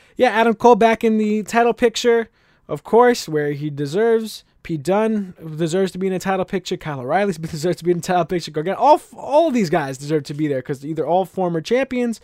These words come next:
or were in pursuit of the championship with Finn Balor. Now with the new champion,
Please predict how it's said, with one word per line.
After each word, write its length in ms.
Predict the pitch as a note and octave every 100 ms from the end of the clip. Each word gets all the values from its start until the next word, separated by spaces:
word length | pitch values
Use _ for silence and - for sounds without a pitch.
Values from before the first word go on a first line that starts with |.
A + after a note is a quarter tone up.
| - - -
or 240 | F#3+ G#3+
were 160 | F#3+ G3
in 120 | G3+
pursuit 440 | F#3+ - C4+ C#4 -
of 320 | E3+ D#3 D3+
the 100 | D#3+
championship 520 | - E3+ D#3 D#3 D#3
with 120 | C#3+
Finn 160 | - D3+
Balor. 320 | F#3+ G#3+ G#3+
Now 160 | E3+ D3
with 140 | D3
the 60 | D3
new 200 | F#3+ A#3+
champion, 540 | - F3+ D3+ D#3+ D3+